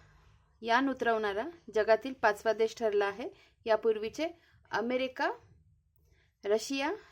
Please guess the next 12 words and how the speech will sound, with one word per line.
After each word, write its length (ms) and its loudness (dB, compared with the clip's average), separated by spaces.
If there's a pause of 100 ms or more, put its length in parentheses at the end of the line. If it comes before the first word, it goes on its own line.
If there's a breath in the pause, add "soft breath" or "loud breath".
(180 loud breath)
चीन, 260 -2 (300 soft breath)
भारत 440 -2
आणि 140 -2
मग 160 -4
पाचवा 400 -4 (180)
जपान. 320 -2 (1800 soft breath)
अमेरिका, 520 -2
रशिया, 440 0
चीन, 320 -2
भारत 400 -2
आणि 140 -2
जपान. 480 -6